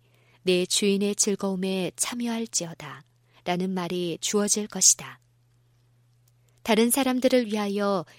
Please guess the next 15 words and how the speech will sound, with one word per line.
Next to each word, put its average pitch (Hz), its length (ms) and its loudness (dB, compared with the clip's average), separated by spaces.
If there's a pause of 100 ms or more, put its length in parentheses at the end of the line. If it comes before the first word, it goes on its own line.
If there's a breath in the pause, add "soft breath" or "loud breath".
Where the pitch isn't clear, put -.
(120 loud breath)
이기심 233 500 4
없이 214 300 2
활동하는 208 720 -2
그 196 220 -4
정신은 170 640 -2 (480 soft breath)
성품의 220 640 -2
깊은 208 480 -4
안정과 170 760 -4 (300 soft breath)
그리스도와 190 480 0
같은 180 520 -6 (200 soft breath)
아름다움을 196 640 -2
주는 196 380 -2
그것을 202 560 -2
소유한 233 400 -2
사람에게 165 720 -6